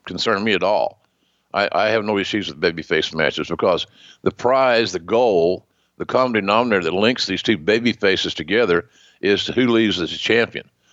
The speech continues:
So it's all about the championship. Hence why I believe that championships should go on last more often than not, with a few exceptions to that rule. So, uh, y-, yeah, it, I, I, I didn't have a problem with the babyface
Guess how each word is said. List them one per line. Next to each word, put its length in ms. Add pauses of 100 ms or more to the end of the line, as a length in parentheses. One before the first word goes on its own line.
So 140
it's 80
all 220
about 220
the 60
championship. 760 (400)
Hence 200
why 260
I 40 (160)
believe 240
that 80
championships 580
should 140
go 160
on 140
last 500
more 240
often 320
than 140
not, 340 (320)
with 140
a 60
few 200
exceptions 440
to 80
that 180
rule. 340 (480)
So, 320
uh, 280 (400)
y-, 260
yeah, 240
it, 260
I, 240
I, 400
I 60
didn't 180
have 140
a 20
problem 360
with 100
the 80
babyface 320